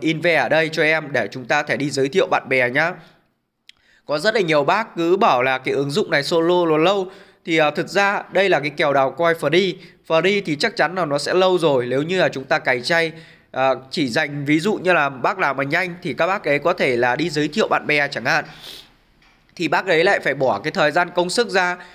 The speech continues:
Nếu như là chúng ta không bỏ cái thời gian công sức ra, chúng ta chỉ đăng ký, chúng ta để đấy mà chúng ta muốn nhanh ấy, thì thực sự rất là khó nhá. Nên là bắt buộc chúng ta phải bỏ một chút công sức. Và hiện tại đã có cái thông báo kế hoạch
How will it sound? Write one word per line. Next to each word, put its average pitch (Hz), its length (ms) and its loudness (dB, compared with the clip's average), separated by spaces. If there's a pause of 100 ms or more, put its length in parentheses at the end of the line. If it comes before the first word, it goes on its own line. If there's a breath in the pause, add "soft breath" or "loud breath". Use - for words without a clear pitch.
(140 loud breath)
Nếu 175 160 4
như 220 120 0
là 208 80 4
chúng 165 180 -6
ta 190 160 0
không 190 220 -6
bỏ 127 180 2
cái 143 100 -4
thời 147 180 0
gian 160 220 0
công 156 140 -4
sức 196 180 -6
ra, 165 260 0
chúng 143 180 -10
ta 165 200 0
chỉ 131 220 -2
đăng 147 180 -2
ký, 139 280 -2
chúng 147 120 -10
ta 160 100 2
để 135 180 0
đấy 117 200 0
mà 151 120 0
chúng 127 160 -10
ta 147 120 0
muốn 135 220 -2
nhanh 165 260 0
ấy, 180 80 0 (260 loud breath)
thì 139 120 -6
thực 147 120 -10
sự - 380 -6 (180)
rất 190 200 -12
là 135 100 -2
khó 123 380 0
nhá. 196 160 0 (280 loud breath)
Nên 170 140 2
là 143 100 2
bắt - 240 -2
buộc 165 260 0
chúng 127 160 -8
ta 160 100 -2
phải 156 140 -2
bỏ 113 200 0
một 110 160 -8
chút 208 160 -8
công 156 160 -2
sức. 220 200 0 (240 loud breath)
Và 151 120 2
hiện 175 300 0
tại - 280 -2
đã 110 200 0
có 156 140 2
cái 180 200 -6
thông 196 240 -2
báo 156 560 0
kế 151 160 2
hoạch 196 240 0